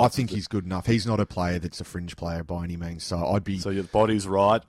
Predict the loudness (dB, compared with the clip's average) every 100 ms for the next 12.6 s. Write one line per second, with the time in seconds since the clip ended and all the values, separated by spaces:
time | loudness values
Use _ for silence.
0 | _ -4 -2 0 2 6 6 8 6 6
1 | 4 4 4 2 0 0 0 0 0 0
2 | -4 -4 -4 -6 -6 -6 -4 -4 -2 2
3 | 2 2 -2 -4 -4 -4 -2 -2 0 -4
4 | -6 _ 0 2 0 -2 -2 -2 0 0
5 | -2 -6 -8 _ -2 0 2 2 0 -2
6 | -6 -6 -6 -6 -6 -6 -6 -2 0 0
7 | 0 -2 -6 -4 -4 -4 -6 -8 -8 -6
8 | 0 0 0 -6 -10 -10 -6 -2 0 -2
9 | -4 -6 -6 -6 -6 -6 -8 -6 -6 -6
10 | -8 -8 -8 -8 -6 -6 -6 -4 0 2
11 | 2 4 4 2 -2 0 2 0 -2 -2
12 | -2 0 -2 -4 -6